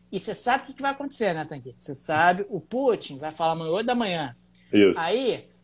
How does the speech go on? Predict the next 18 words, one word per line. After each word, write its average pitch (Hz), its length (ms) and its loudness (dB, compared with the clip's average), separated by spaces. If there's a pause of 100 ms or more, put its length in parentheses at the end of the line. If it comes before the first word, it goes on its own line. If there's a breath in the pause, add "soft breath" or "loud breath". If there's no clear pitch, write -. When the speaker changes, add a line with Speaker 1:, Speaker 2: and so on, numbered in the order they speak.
(140)
Speaker 1:
oito 277 320 4
e, 220 400 -8
oito 247 300 -4
e - 20 -4
dois 202 500 2
da 156 120 -2
manhã, 156 500 -2
vai 165 100 -6
ter 185 200 -10
gente 196 260 -10
mandando 170 320 -4
mensagem 151 400 -6
pra 139 140 -6
gente: 196 340 -10
"O 370 240 -6 (140)
episódio 302 580 -2
tá 311 140 0
desatualizado, 285 960 4